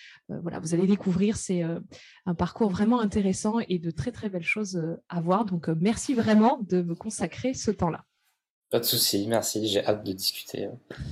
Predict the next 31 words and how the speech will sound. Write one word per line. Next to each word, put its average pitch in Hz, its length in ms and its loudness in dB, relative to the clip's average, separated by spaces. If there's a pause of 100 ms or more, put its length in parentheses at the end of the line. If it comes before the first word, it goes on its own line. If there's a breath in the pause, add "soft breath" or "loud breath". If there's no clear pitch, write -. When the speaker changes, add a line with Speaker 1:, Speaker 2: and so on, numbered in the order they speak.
(460 loud breath)
Speaker 2:
sur - 220 2
les 98 100 4
rêves. 85 300 2 (140)
<laughs> - 500 -6
Speaker 1:
Super. 175 480 -12 (580 loud breath)
Alors 202 220 8
déjà, 254 280 6
peut-être 269 300 6
pour, 214 240 8
euh, 185 120 10
bah, 170 140 2
démarrer, 196 560 6
est-ce 233 200 2
que 247 240 2
pour, 180 320 -8
euh, 175 120 -6
ceux 185 160 -8
qui - 200 -6
ne 175 180 0 (240 loud breath)
te 190 80 2
connaîtraient 226 380 4
pas, 247 80 2
en 220 80 2
tout - 100 -8
cas 208 120 0
peut-être 208 260 -4
pas 220 80 2
aussi 202 260 -2
sous - 240 -8
ton 180 180 2
nom, 220 280 6